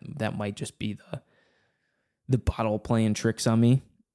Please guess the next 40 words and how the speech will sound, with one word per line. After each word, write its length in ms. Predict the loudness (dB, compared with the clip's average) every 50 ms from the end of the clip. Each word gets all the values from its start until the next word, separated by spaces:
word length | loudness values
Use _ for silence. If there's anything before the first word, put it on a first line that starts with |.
| _ _ _ _ _ 0
<clears throat> 280 | 2 2 2 2 0
because 280 | 0 0 0 0 0 0
it 120 | 2 0
is 100 | 0 -2
a 60 | -2 -4
yellow 240 | -4 -2 -4 -4
band. 300 | -2 -4 -4 -4 -4 -6
It 60 | -6 -6
kinda 200 | -4 -4 -4 -4
looks, 440 | -4 -6 -8 -8 -10 -10 -12 -12 -6 -6
looks 220 | -6 -6 -4 -6
like 100 | -4 -2
a 60 | 0
banana. 400 | 0 0 0 0 0 -2 -4 -10 -14 _ _ _ _ _ _ _ _ _ _ _ -10
I 100 | -6 -4
don't 160 | -4 -4 -4 -6
know. 340 | -12 -14 -14 -18 -18 -18 -18 -20 -20 _ _ _ _ _ _ _ _ _ _ _ 0
One 120 | 2 4
of 40 | 4
my 100 | 4 4
favorites, 320 | 4 4 4 4 2 2
though, 180 | 2 2 2 4 2
if 100 | 0 4
you 100 | 6 6
ever 140 | 6 6 2
see 280 | 0 2 4 4 6 6
it, 220 | 4 2 -2 _ _ -12
totally 360 | -6 0 2 4 4 6 4 4
worth 300 | 4 2 0 -2 -4 -6
the 80 | -4
buy, 400 | -2 -2 -2 -2 -2 -4 -6 -8 -12 -20 _ _ -2
in 180 | 0 0 0
my 140 | 2 0 -2
opinion. 420 | -2 -4 -4 -6 -6 -6 -8 -10 -12 -16 _ _ _ _ _ -20 _ _ _ _ _ _ -10
So 260 | -2 0 2 2 2
while 380 | 2 2 0 0 0 2 4 6
I'm 140 | 4 4
sipping 340 | 4 2 0 0 2 2 2
on 160 | 2 2 2
that, 400 | 2 2 2 0 -2 -4 -6 _